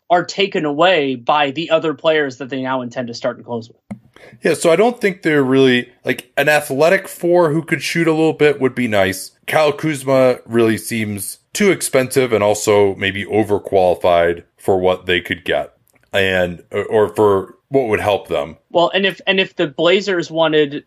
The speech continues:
Speaker 1: Tyler Herro, they could have gotten him in the summer, so I don't think that they would do that
Speaker 2: No.
Speaker 1: for Jeremy Grant.
Speaker 2: No, yeah, and, and neither of those, uh, incumbent teams, the Wizards already have Jordan Poole, and the Blazers, uh, have a ton of small guards already, so they wouldn't be too interested there.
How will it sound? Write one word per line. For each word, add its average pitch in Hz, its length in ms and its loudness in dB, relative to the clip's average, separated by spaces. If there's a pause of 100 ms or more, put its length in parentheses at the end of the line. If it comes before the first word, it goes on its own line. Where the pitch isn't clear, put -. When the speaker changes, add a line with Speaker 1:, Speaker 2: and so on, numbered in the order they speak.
Speaker 1:
Tyler 147 400 0
Herro, 131 580 0 (160)
they 160 160 0
could 160 160 0
have - 120 -2
gotten 151 260 0
him 143 220 -2
in 135 60 -2
the 135 60 -2
summer, 143 400 0
so 143 160 0
I 135 60 0
don't 143 180 0
think 139 200 -2
that 131 120 -2
they 135 120 2
would 135 180 0
do 135 160 2
that 127 160 2
Speaker 2:
No. - 60 -6
Speaker 1:
for 135 60 -6
Jeremy 117 320 -4
Grant. 120 360 -4 (340)
Speaker 2:
No, 95 220 2
yeah, 95 280 0
and, 87 120 -4
and 101 200 -4
neither 110 300 2
of 92 80 0
those, 92 320 -2
uh, 90 300 -4
incumbent 87 520 -4
teams, 90 340 -6
the 85 100 -8
Wizards 87 420 -4
already 95 240 0
have 95 220 -2
Jordan 107 320 0
Poole, 104 400 2
and 90 280 -2 (180)
the 95 80 0
Blazers, 92 520 -2
uh, 87 200 2
have 87 200 0
a 85 40 -4
ton 90 180 -2
of 78 60 -6
small 87 220 -4
guards 82 340 0
already, 80 360 0
so 78 380 -8
they 85 120 -4
wouldn't 80 280 -8
be 80 140 -8
too - 180 -10
interested 76 420 -10
there. 95 380 2